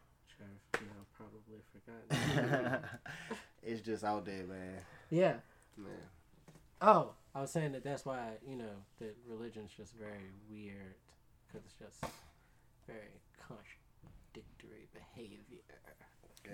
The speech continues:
Speaker 1: Usually.
Speaker 2: I mean,
Speaker 1: So.
Speaker 2: my man, my man caped up and stood on the stage and said, "Kill him."
Speaker 1: Yeah.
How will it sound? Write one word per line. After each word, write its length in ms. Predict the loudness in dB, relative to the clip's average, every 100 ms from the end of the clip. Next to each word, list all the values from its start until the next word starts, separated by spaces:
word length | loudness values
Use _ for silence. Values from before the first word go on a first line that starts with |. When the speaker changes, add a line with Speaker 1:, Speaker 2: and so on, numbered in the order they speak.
| -4
Speaker 1:
Usually. 240 | -4 -8 -16 -18 -20 -20 -20 -20 -20 -18 -18 -20 -18
Speaker 2:
I 40 | -14
mean, 100 | -10
Speaker 1:
So. 120 | -10 -10 -12
Speaker 2:
my 80 | -12
man, 160 | -12 -12 -14
my 220 | -12 -8 -8
man 100 | -6
caped 340 | -4 -4 -2
up 140 | -4
and 80 | -4
stood 260 | -6 -2 0
on 120 | -2
the 60 | -4
stage 340 | 0 0 0
and 80 | -2
said, 320 | -4 -4 -4 -10 -16 -20 -20 -20 -12
"Kill 280 | -2 0 -2
him." 40 | -6 -18 -20 -20 -20 -20 -20 -20 -20 -20 -20 -20 -20 -20 -20 -20 -20 -20 -20 -20 -20 -20
Speaker 1:
Yeah. 80 | -18